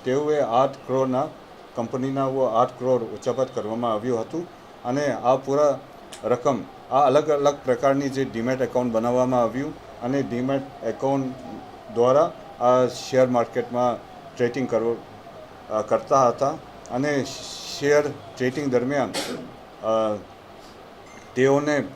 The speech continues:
પાંચ કરોડના ન-, નુકસાન, અ, નુકસાન સફર કર્યું, જેના કારણે આ પૂરા કોન્સ્પિરસી બન્યું અને કંપનીને આ રિકા-, રકમના હિસાબ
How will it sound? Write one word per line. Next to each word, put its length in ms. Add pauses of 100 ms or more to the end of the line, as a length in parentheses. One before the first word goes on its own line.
(140)
પાંચ 280 (360)
કરોડના 320
ન-, 380
નુકસાન, 380
અ, 40 (1600)
નુકસાન 320
સફર 320
કર્યું, 360 (440)
જેના 500 (680)
કારણે 480 (240)
આ 100
પૂરા 260
કોન્સ્પિરસી 760 (260)
બન્યું 360 (360)
અને 380 (600)
કંપનીને 640
આ 220
રિકા-, 520
રકમના 340
હિસાબ 340